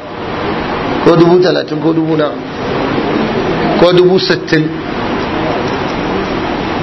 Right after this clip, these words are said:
Ana neman mutumin da ba su kai dubu goma ba, ko dubu biyar, ko wani abu.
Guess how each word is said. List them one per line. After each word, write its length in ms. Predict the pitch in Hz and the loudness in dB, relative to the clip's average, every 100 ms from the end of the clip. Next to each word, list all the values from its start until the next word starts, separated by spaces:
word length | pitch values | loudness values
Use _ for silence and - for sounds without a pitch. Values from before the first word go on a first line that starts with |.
| - - - - - - - - - - - 151 | -4 -4 -4 -4 -4 -4 -4 -4 -4 -4 -2 0
Ana 260 | 175 156 | 2 2
neman 280 | 151 165 175 | 2 2 0
mutumin 380 | 160 156 160 147 | -2 -2 0 0
da 80 | 131 | 0
ba 100 | 123 | 0
su 80 | - | 2
kai 140 | 160 | 2
dubu 200 | 151 151 147 | 2 2 2
goma 240 | 160 151 | 2 0
ba, 120 | 123 - - - - - - | -2 -4 -8 -8 -6 -2 2
ko 100 | 160 | 4
dubu 260 | 147 156 160 | 6 6 6
biyar, 200 | 156 131 127 | 4 0 -2
ko 80 | |
wani 120 | 139 | -2
abu. 140 | 135 | -2